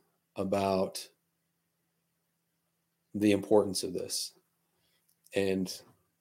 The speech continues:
it, it's important to note that we're spilling out the kingdom, right? And in, in this case, the kingdom's money. And so we, we'll give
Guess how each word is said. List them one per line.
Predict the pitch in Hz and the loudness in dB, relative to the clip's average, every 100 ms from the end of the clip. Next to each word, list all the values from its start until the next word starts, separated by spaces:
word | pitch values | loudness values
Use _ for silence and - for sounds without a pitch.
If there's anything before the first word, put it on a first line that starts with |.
| _ _ _ _ _ _ _ _ _ _ 117 | _ _ _ _ _ _ _ _ _ _ -4
it, | |
it's | - 110 - | 0 0 0
important | 101 - 151 127 | 0 4 4 4
to | 107 | 2
note | 107 104 | 2 2
that | 95 | 2
we're | 104 | 2
spilling | - - 107 104 101 - | 0 2 2 4 0 -2
out | 95 95 - - - | -2 -2 -8 -20 -20
the | 104 | -10
kingdom, | - 98 95 101 - _ _ _ _ _ _ _ _ _ _ _ _ _ _ _ _ _ - | -6 -6 -8 -14 -20 _ _ _ _ _ _ _ _ _ _ _ _ _ _ _ _ _ 2
right? | 104 - | 4 4
And | 101 | 4
in, | 104 107 110 | 6 6 2
in | 110 | 2
this | 113 113 | 2 4
case, | - 110 - | 4 4 2
the | |
kingdom's | 95 113 101 95 90 | 0 0 2 0 -2
money. | 92 90 85 - _ _ _ _ _ _ _ _ _ _ _ _ _ _ _ _ _ _ _ - | 0 0 -4 -12 _ _ _ _ _ _ _ _ _ _ _ _ _ _ _ _ _ _ _ -4
And | 104 | 2
so | - 101 | 4 6
we, | 107 113 | 6 4
we'll | 117 117 107 | 4 4 4
give | 104 117 120 110 - | 6 8 8 4 -10